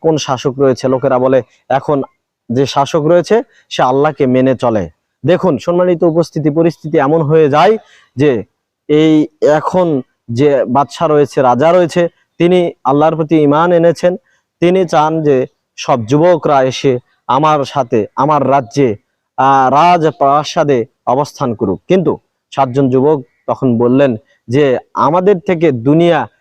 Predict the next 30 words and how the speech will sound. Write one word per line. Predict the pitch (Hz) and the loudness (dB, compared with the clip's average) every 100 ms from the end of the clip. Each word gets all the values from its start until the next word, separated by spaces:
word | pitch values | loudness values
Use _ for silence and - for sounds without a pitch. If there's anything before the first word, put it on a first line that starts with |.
| _ - | _ 0
তিনশো | 208 233 202 180 | 2 2 0 -2
বছর | 156 147 156 127 | -2 -2 -2 0
যেমন | 139 139 131 | 0 0 0
বিচ্ছিন্ন | 143 - 175 160 147 | -2 -2 -2 0 2
হয়েছিল, | 151 127 156 135 - _ - | 0 0 0 0 -2 _ -6
আমরা | 131 185 202 165 | -2 0 2 4
আর | 147 | 4
এই | 139 127 | 2 2
দুনিয়াতে | 139 135 127 127 | 2 0 0 -4
থাকতে | 127 - 135 | -4 -4 -4
চাই | 123 131 | -2 -2
না, | 123 - _ _ | -2 -6 _ _
আমরা | 131 143 | -4 -2
মহান | 139 139 151 143 | 0 0 0 0
আল্লাহ | 139 156 160 | 0 0 0
তাআলার | 160 143 139 135 | 0 0 0 -2
সান্নিধ্যে | 139 139 139 127 135 123 - | -2 0 0 0 -2 -4 -4
যেতে | 131 139 143 | -4 -2 0
চাই।" | 151 117 _ - - | 0 -2 _ -20 -4
তাই | 160 151 | -2 0
তারা | 147 143 | -2 -2
সাতজন | 151 147 147 139 | -4 -2 0 0
মহান | 139 151 | 0 0
আল্লাহ | 147 151 156 | 0 0 0
তাআলার | 160 160 | -2 0
নিকট | 160 165 156 | 0 -2 -4
প্রার্থনা | - 165 160 180 175 | 0 0 0 -4 0
করলেন, | 180 185 202 | 0 0 -2
"হে | _ _ - | _ _ -2
আল্লাহ, | 156 147 139 | 0 2 0